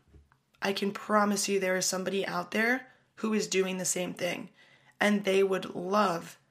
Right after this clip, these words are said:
to connect with you and support you and have you return the favor. Your environment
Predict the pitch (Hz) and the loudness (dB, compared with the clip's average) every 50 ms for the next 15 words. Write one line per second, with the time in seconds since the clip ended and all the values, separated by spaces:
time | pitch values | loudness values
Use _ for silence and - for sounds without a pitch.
0 | _ _ _ - - 202 208 - 180 185 180 - - 214 208 214 226 226 233 240 | _ _ _ -6 -6 -4 -4 -4 -4 -4 -4 -2 -2 -2 -2 -2 -2 0 0 0
1 | 240 240 240 - _ _ - 185 190 - - - 165 - 185 185 190 - 220 226 | 0 -2 -4 -10 _ _ -4 -2 0 -2 -2 -2 -4 -2 0 0 0 0 0 -2
2 | 226 240 262 254 - _ _ _ _ _ _ _ _ - 196 196 190 202 196 190 | -2 -2 -2 -6 -10 _ _ _ _ _ _ _ _ 0 0 2 2 2 0 0
3 | 180 185 190 185 185 190 190 - - 175 175 170 156 - - - - - - - | 0 0 -2 0 -2 -2 -4 -6 -6 -6 -6 -8 -8 -10 -8 -8 -8 -8 -8 -10
4 | - - - _ _ _ _ _ _ _ _ _ _ - 190 208 226 240 - 262 | -12 -14 -16 _ _ _ _ _ _ _ _ _ _ -2 0 2 4 4 4 2
5 | 247 233 208 185 180 180 180 175 180 185 185 180 - - | 2 2 2 2 2 2 2 0 0 -2 -4 -4 -6 -8